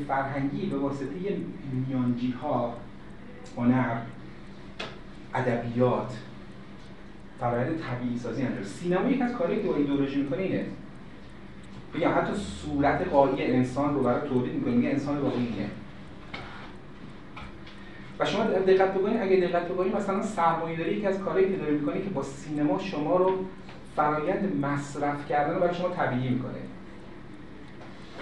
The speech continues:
و حتی نوعی از ظهور و بروز رو برای شما شکل می‌ده که اگر اون نباشید، حتی سقوط و زوال اخلاقی پیدا کنید. فیلم داران آرنوفسکی، Requiem for a Dream، دربارهٔ اینه. یعنی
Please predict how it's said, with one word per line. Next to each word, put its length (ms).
و 60
حتی 200
نوعی 340
از 100
ظهور 340
و 60
بروز 360
رو 80
برای 240
شما 280
شکل 300
می‌ده 340
که 320
اگر 300
اون 380
نباشید، 500
حتی 260
سقوط 560
و 40
زوال 460
اخلاقی 460
پیدا 260
کنید. 400
فیلم 220
داران 320
آرنوفسکی، 720
Requiem 560
for 40
a 200
Dream، 200
دربارهٔ 340
اینه. 280
یعنی 180